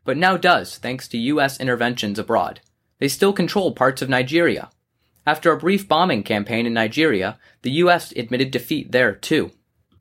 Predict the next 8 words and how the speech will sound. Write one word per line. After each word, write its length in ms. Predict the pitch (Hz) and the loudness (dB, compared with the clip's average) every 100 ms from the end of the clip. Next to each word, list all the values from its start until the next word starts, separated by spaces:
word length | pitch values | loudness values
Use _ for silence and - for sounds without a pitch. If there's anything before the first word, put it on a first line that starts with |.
| _ _ _ _ _ _ _ _ - | _ _ _ _ _ _ _ _ -2
The 80 | 160 | 2
United 380 | 170 214 208 | 4 4 2
States, 640 | - - 131 - - - - _ 110 | 2 0 0 -4 -8 -8 -14 _ -4
the 80 | |
world's 380 | 110 165 196 190 | 0 2 2 2
largest 400 | 147 151 156 - | 4 4 2 -2
military 440 | 135 139 131 131 120 | 0 0 4 2 2
superpower, 720 | - 143 95 - 95 85 | 0 0 -2 -4 -6 -8